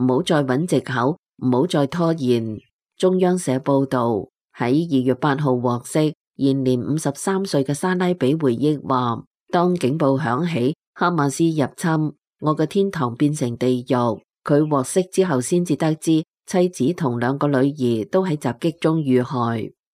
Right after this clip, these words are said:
沙拉比話，喺被囚禁嘅四百九十一日裏面，大部分時間都被困喺哈馬斯嘅地下隧道裏面，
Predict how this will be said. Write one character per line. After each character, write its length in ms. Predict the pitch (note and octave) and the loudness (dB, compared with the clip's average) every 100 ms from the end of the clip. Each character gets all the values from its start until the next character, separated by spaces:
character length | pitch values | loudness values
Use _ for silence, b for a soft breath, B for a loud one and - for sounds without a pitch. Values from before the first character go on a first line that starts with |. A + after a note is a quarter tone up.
| _ | _
沙 200 | - F3+ | -4 0
拉 200 | F3 F3 | 2 2
比 240 | F3 A#2 | 0 0
話， 300 | E3 D3 A#2+ - _ | 0 -2 -2 -6 _
喺 200 | - C#3+ | 0 2
被 200 | F#3 D3+ | 4 2
囚 240 | C3 D3+ A#2+ | 2 -2 -2
禁 140 | C#3+ C#3+ | 0 -2
嘅 80 | D3 | 0
四 180 | C#3+ | 0
百 160 | C#3+ C#3 | 0 0
九 200 | C#3 G#2 | -2 -4
十 140 | F3+ B2+ | 0 0
一 280 | D#3+ F3 D3 | 2 0 2
日 80 | C3 | 0
裏 220 | A#2 B2 | 0 0
面， 400 | C3 C3 A#2+ A#2 - _ _ | 2 0 0 -4 -12 _ _
大 140 | D3+ | -2
部 120 | C#3+ | 0
分 220 | C#3 D3 C#3+ | 0 0 -2
時 220 | C#3+ B2+ | 0 0
間 280 | - D3+ D3 | 2 -2 0
都 140 | G3+ | 0
被 140 | G3 | 0
困 200 | C3 C#3+ | 2 0
喺 220 | C#3+ C#3+ C#3+ | -2 -2 -2
哈 160 | F#3 | -2
馬 220 | F#3 D3 | -2 -2
斯 160 | C#3 E3+ | -2 -2
嘅 160 | D#3+ C#3+ | -2 0
地 180 | C3 | 0
下 180 | C3 D3+ | 0 -2
隧 240 | B2+ C3 A#2+ | -2 0 0
道 160 | B2 B2 | 0 0
裏 200 | B2 C3 | 0 0
面， 460 | C#3+ B2+ A#2+ A#2 | 2 2 2 -4